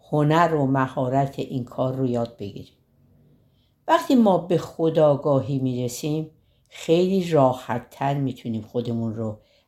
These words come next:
از افکار منفی رها کنیم. بودا به شاگردان خود می‌گفت: «وقتی اندیشه جدیدی در ذهن شما نقش می‌بنده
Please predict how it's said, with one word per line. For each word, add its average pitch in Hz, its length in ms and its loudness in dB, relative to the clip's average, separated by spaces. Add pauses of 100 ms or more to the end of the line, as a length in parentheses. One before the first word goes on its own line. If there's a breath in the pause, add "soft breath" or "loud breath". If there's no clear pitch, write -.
از 135 280 2
افکار 123 580 -2
منفی 113 520 -6
رها 110 300 -8
کنیم. 117 340 -18 (1000)
بودا 277 280 8
به 320 100 2
شاگردان 220 680 2
خود 220 300 -2
می‌گفت: 202 420 0 (480 soft breath)
«وقتی 311 380 0
اندیشه 170 680 2
جدیدی 156 760 2
در 156 260 2
ذهن 147 560 2
شما 151 460 -4
نقش 156 520 -2
می‌بنده 165 760 0